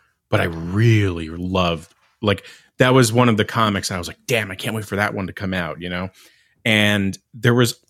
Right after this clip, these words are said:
so much that happened in his run,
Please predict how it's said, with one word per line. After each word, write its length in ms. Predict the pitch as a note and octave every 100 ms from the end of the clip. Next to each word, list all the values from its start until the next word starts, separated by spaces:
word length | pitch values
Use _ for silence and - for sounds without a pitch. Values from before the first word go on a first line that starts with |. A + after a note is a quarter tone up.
| -
so 540 | - - - B2+ B2+
much 300 | C3 A#2 -
that 180 | G#2 F#2
happened 680 | - G2+ G2+ - C#2+ - _ _ _ _ -
in 100 | G2
his 300 | D#2+ F2+ E2
run, 380 | G2 C3 -